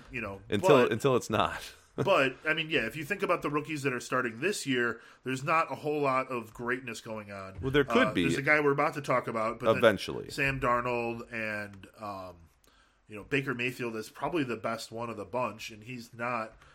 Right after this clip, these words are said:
Speaker 1: like, he's winning games and he's doing, uh, he's playing okay. Uh, but you definitely don't have many starts. Look at Jared Goff, who against the Bears just threw four interceptions. He was staring down receivers all night, not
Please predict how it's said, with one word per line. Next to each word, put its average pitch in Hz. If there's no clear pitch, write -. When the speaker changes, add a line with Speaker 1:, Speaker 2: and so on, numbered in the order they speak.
Speaker 1:
like, 117
he's 139
winning 160
games 131
and 117
he's 113
doing, 127
uh, 107
he's 120
playing 165
okay. 123
Uh, 104
but 117
you 135
definitely 165
don't 139
have 135
many 127
starts. 120
Look 185
at 226
Jared 156
Goff, 120
who 117
against 127
the 135
Bears 139
just 127
threw 127
four 139
interceptions. 131
He 135
was 123
staring 170
down 147
receivers 120
all 104
night, 104
not 135